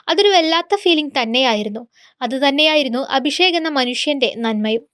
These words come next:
ആ ലെറ്റർ എഴുതണ്ട എന്ന തീരുമാനത്തിലായിരുന്നു നിന്നത്. അപ്പോൾ അൻസിബയാണ് എന്നെ നിർബന്ധിച്ചത്.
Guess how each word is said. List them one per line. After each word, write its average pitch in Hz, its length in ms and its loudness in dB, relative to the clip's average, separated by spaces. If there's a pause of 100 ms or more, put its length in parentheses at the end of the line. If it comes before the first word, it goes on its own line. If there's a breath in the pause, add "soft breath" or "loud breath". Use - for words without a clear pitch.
ആ 415 140 4
ലെറ്റർ 392 380 2
എഴുതണ്ട 285 480 2 (220)
എന്ന 254 180 0
തീരുമാനത്തിലായിരുന്നു 233 920 0
നിന്നത്. 214 440 -4 (420 loud breath)
അപ്പോൾ 403 360 0
അൻസിബയാണ് 330 680 0
എന്നെ 233 200 -2
നിർബന്ധിച്ചത്. 226 720 -2